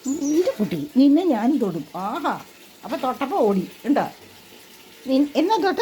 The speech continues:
നിന്നെ ഞാനും തൊടും. ആഹാ, അങ്ങനെയുണ്ടോ?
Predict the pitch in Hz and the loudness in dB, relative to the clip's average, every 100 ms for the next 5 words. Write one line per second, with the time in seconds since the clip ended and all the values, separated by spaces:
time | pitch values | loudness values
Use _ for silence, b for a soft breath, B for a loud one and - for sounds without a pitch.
0 | 466 294 262 254 220 220 190 151 143 - | 2 4 4 2 0 0 -2 -4 -6 -6
1 | 190 233 208 139 117 - - - - - | -2 0 -2 -4 -8 -20 -20 -20 -20 -10
2 | 294 508 240 170 | -4 0 2 0